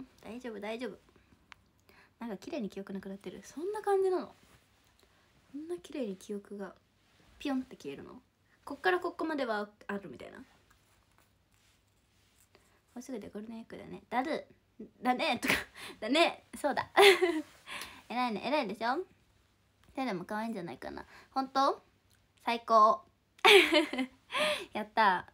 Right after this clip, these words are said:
ー。メイクは本当にめんどくさくて嫌い。メイクしたら気分が上がるは上がるんだけどね。カズニー、それではおやすみ。カズニー、おやす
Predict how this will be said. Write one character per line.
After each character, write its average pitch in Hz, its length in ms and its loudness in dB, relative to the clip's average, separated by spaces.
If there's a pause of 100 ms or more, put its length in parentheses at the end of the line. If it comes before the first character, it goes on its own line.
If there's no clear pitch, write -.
ー。 208 80 -8
メ 220 200 -6
イ 233 40 -12
ク - 140 -10
は 185 120 -6
本 202 160 -8
当 202 160 -12
に 190 140 -8
め - 100 -8
ん - 60 -6
ど 175 80 -10
く - 80 -16
さ - 100 -16
く - 80 -20
て - 140 -18
嫌 - 120 -14
い。 - 60 -16 (680)
メ 220 180 -2
イ 403 40 -4
ク 254 120 -8
し - 40 -14
た 196 120 -6
ら 190 240 0
気 262 120 -10
分 208 200 -6
が 156 100 -8
上 160 60 -10
が 175 120 -6
る 220 60 -6
は 190 120 -6
上 - 40 -10
が 180 80 -10
る 180 80 -6
ん 175 60 -6
だ - 80 -14
け - 80 -20
ど - 80 -18
ね。 - 120 -18 (800)
カ - 80 -12
ズ 226 60 -8
ニ 214 100 -6
ー、 214 40 -10
そ 254 60 -6
れ 277 60 -4
で 302 60 -2
は 262 60 0
お - 20 -8
や 254 60 -12
す - 80 -12
み。 220 80 -12
カ 302 120 2
ズ 427 60 0
ニ 453 80 -8
ー、 453 100 2
お 392 40 4
や 392 120 2
す 427 60 -14